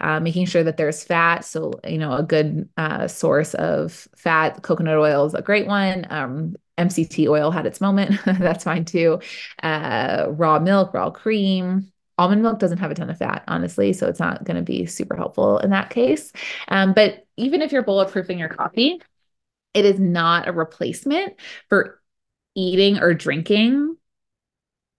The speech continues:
or, or sorry, it is not a replacement for eating before drinking that same drink, okay? So the next tis-,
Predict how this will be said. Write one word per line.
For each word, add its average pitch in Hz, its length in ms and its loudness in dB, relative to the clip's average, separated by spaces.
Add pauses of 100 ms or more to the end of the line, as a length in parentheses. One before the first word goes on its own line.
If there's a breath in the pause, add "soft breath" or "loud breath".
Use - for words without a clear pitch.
or, 208 180 4
or 160 60 0
sorry, 147 280 0
it 160 80 4
is 170 120 2
not 190 100 0
a 202 80 2
replacement 196 580 -2
for - 320 -4
eating 190 500 2
before 170 320 0
drinking 175 680 -2 (200)
that 143 380 -2
same 135 220 -6
drink, - 320 -8 (140)
okay? 165 420 -2 (800 loud breath)
So 220 120 2
the 220 80 6
next 269 300 2
tis-, 440 240 0